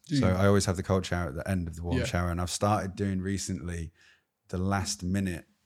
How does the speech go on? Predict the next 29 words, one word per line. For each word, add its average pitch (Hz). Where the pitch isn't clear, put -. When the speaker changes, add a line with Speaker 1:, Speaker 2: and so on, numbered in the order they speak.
Speaker 2:
just -
directly 90
on 90
my 87
vagus 92
nerve. 92
Speaker 1:
Yeah, 131
right 120
at 120
the 117
back. 120
Speaker 2:
And 90
just 90
hold 95
it -
there. 95
And 80
it's -
like 82
Speaker 1:
It's -
amazing, 120
isn't 107
it? -
Speaker 2:
<laughs> -
Yeah, 90
it's 69
fucking 82
mind 87
blowing. 82